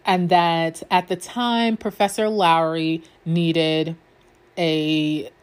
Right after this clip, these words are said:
a teaching assistant. Now, again, I went to undergrad and I went to law school, and in all my years between those two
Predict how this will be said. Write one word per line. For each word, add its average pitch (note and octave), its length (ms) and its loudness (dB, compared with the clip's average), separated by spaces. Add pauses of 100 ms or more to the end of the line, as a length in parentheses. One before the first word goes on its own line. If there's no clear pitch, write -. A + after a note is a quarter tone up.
(300)
a E3+ 80 -4
teaching F#3+ 440 -4
assistant. - 720 -10 (560)
Now, G#3+ 240 2
again, E3+ 720 -2 (920)
I D#3 560 -2 (420)
went D#3+ 380 -10 (140)
to D3 760 -4 (600)
undergrad A3 720 0 (100)
and E3 120 -6
I E3 120 -6
went D#3+ 220 -10
to D#3 120 -10
law C#3+ 300 -4
school, C#4+ 600 -10
and D#3 320 -10 (140)
in E3+ 240 -8 (100)
all E3 240 0
my D#3+ 260 -4
years G#3 680 -2 (960)
between F3+ 440 -4
those - 440 -8
two F#3+ 400 0